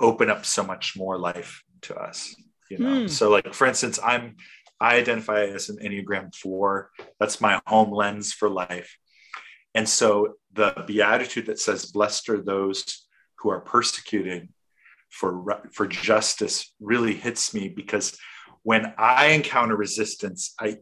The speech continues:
Speaker 1: easily give up and I feel paralyzed. "Woe is
Speaker 2: Oh,
Speaker 1: me."
Speaker 2: yeah.
Speaker 1: You know, "Why is everybody else thriving and not,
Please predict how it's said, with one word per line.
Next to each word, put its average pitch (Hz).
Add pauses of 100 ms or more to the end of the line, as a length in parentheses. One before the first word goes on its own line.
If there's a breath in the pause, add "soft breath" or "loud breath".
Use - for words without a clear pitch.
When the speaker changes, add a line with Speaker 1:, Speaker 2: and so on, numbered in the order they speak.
Speaker 1:
easily 139
give 101
up 98
and 101
I 90 (140)
feel 104 (100)
paralyzed. 101 (100)
"Woe 117
is 107
Speaker 2:
Oh, 104
Speaker 1:
me." 107
Speaker 2:
yeah. 170
Speaker 1:
You 113
know, 104 (300 loud breath)
"Why 117
is 113
everybody 110
else 107
thriving 104
and 101
not, 110